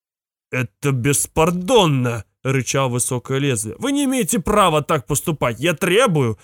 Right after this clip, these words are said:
чтобы меня связали с вашим начальством!»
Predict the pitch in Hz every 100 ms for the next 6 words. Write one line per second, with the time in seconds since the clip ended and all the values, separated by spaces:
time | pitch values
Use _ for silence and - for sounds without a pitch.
0 | _ - 427 190 170 165 180 254 143 151
1 | 160 135 247 156 135 143 147 226 254 214
2 | 208 131 - 107